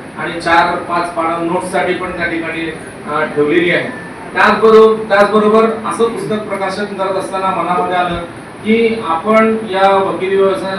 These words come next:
व-, वकिली व्यवसायाचं ऋण व्यक्त करण्यासाठी याच्यापेक्षा दुसरी कुठलीही चांगली संधी मिळणार नाही, म्हणून आम्ही चार महिने याच्यावर अहोरात्र प्रयत्न करून आज या ठिकाणी पुस्तक, अ, प्रकाशित करून घेतलेलं आहे. आज या ठिकाणी सगळ्यांना हे पुस्तक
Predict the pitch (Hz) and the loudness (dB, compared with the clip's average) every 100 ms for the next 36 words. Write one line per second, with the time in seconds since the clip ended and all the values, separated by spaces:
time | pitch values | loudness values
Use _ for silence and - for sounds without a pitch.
0 | 185 165 170 165 165 208 202 190 - 185 | -4 -2 -2 -2 -2 0 0 2 2 2
1 | 185 180 185 170 196 190 - 170 165 170 | 0 0 0 0 0 -2 -4 -6 -4 -4
2 | 160 156 151 - - - - - - 202 | -4 -4 -6 -6 -8 -12 -10 -6 0 0
3 | 208 202 208 165 180 196 170 185 185 196 | 0 0 0 -2 -2 -2 -2 -2 -2 -2
4 | 180 165 165 175 170 - - 165 165 175 | -2 -2 -2 -4 -6 -12 -8 -6 -4 -4
5 | 165 156 156 196 196 165 180 - - - | -2 0 2 4 2 -2 -6 -10 -14 -16
6 | - - 196 190 196 202 208 202 180 185 | -12 -6 -2 -2 0 0 -2 -2 0 2
7 | 185 175 170 175 170 170 170 156 165 160 | 2 0 -4 -4 -4 -2 2 2 2 0
8 | - 165 156 156 160 165 160 175 - - | -2 -4 -4 -4 -4 -6 -2 -2 -2 -4
9 | - - - - 170 175 175 170 170 170 | -8 -8 -6 0 0 2 0 -2 -4 -4
10 | 175 - - 262 - - - - - 156 | -6 -10 -8 -6 -6 -8 -12 -16 -8 -4
11 | 160 156 - - 170 165 165 165 160 160 | 0 0 -2 -2 0 0 -2 -4 -6 -4
12 | 147 160 170 165 165 165 - - - - | -6 -2 0 0 0 -6 -10 -14 -14 -4
13 | - - - - - - 339 175 - - | 0 2 0 -2 -2 -2 -4 -8 -8 -4
14 | 185 196 202 208 180 - 196 | -2 0 0 0 -2 -4 -4